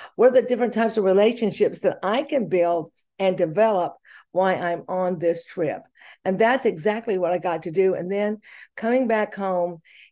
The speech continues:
getting settled on that, and then going to see Paul Martinelli. So let me talk to you about vision retreats and why they're so important.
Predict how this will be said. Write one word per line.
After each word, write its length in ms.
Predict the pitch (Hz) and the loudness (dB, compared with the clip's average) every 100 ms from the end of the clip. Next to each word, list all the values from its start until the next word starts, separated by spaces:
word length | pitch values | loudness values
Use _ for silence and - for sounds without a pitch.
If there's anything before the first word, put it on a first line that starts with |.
| - | 0
getting 300 | 220 240 214 | 4 4 2
settled 440 | - 254 247 240 | 0 0 2 -2
on 180 | 214 196 | -2 -2
that, 320 | 190 190 185 175 | -2 -2 -4 -6
and 160 | 170 | -6
then 140 | 170 165 | -6 2
going 300 | 185 190 185 | 4 4 0
to 80 | |
see 180 | 156 175 | -2 -4
Paul 280 | 165 185 165 | -2 -2 0
Martinelli. 540 | 175 170 175 170 165 | 0 -2 -2 -2 -2
So 300 | 160 220 - - - 233 302 | -2 -2 -2 -8 -16 -6 -2
let 120 | 466 | 2
me 100 | 440 | 2
talk 340 | 277 269 226 | 2 2 0
to 80 | 233 | 2
you 100 | 214 | 2
about 380 | 175 202 185 - _ _ _ _ _ _ - | 4 2 2 0 _ _ _ _ _ _ -4
vision 460 | 185 285 247 214 | 2 2 2 0
retreats 520 | 180 170 202 165 156 - | 0 -2 -2 0 -2 -4
and 160 | 190 | -2
why 240 | 196 220 214 | 2 2 2
they're 180 | 208 190 | 2 0
so 520 | - 226 226 220 202 - - _ | -2 -2 0 -2 -6 -16 -20 _
important. 720 | 202 190 - 233 220 175 151 | -6 -6 2 2 2 -2 -12